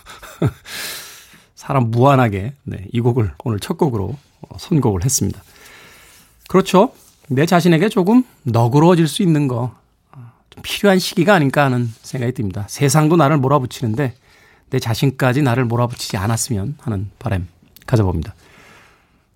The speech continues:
오늘부터 일 년이라고 하셨는데요. 자신의 단점을 장점으로 바라볼 용기를 가져볼게요. 네.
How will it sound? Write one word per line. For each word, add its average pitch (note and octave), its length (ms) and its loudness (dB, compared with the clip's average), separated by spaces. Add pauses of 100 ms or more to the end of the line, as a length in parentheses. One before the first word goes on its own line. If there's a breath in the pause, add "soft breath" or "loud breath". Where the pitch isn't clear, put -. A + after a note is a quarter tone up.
(160)
오늘부터 G3+ 360 4
일 F3+ 280 6
년이라고 D3 420 4
하셨는데요. C#3+ 420 0
자신의 D3 320 2
단점을 D#3 440 2
장점으로 F3 680 2
바라볼 C#3 400 2
용기를 D3 380 4
가져볼게요. A2+ 760 -4 (560)
네. - 280 -16